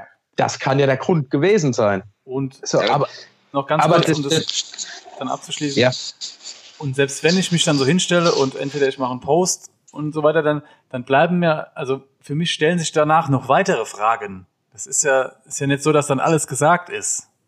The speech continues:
Speaker 2: Also das ist ja, macht, da machst du noch ein Fass auf. Der sagt
Speaker 1: Ja.
Speaker 2: zum Beispiel, ich möchte mit Bader nicht weiterarbeiten, so und so. Und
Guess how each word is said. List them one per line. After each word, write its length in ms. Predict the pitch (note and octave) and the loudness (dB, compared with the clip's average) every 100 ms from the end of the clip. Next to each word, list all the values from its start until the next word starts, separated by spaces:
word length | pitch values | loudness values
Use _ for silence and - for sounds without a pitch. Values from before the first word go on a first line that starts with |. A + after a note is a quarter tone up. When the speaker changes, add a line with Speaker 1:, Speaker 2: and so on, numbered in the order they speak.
| _ _ _ _ _ | _ _ _ _ _
Speaker 2:
Also 160 | A#2+ | -14
das 220 | B2 C3+ | -12 -12
ist 120 | D#3+ - | -12 -8
ja, 120 | D3 | -4
macht, 260 | C#3+ C#3+ C#3 | -4 -4 -4
da 60 | |
machst 220 | C#3 D3 | -4 -4
du 40 | D3 | -6
noch 140 | D#3+ | -8
ein 80 | E3 | -8
Fass 240 | - A2 | -10 -10
auf. 240 | - G2+ G2 _ _ _ - _ _ _ _ _ | -12 -18 -20 _ _ _ -20 _ _ _ _ _
Der 80 | A#2 | -2
sagt 160 | C3 C#3+ | 2 2
Speaker 1:
Ja. 60 | |
Speaker 2:
zum 100 | C3 | 4
Beispiel, 260 | C3+ C3+ C#3 | 0 0 -6
ich 140 | C3+ | -4
möchte 240 | C#3+ C#3+ B2+ | -4 -4 -6
mit 120 | A#2+ | -2
Bader 260 | C#3+ E3+ | 2 2
nicht 180 | E3+ D#3 | 0 0
weiterarbeiten, 560 | D#3 D#3+ D#3 D#3+ D#3+ D3+ | 2 2 4 2 0 -2
so 120 | B2+ | 0
und 120 | C3 | 0
so. 160 | C3+ | 2
Und 80 | F3+ | 2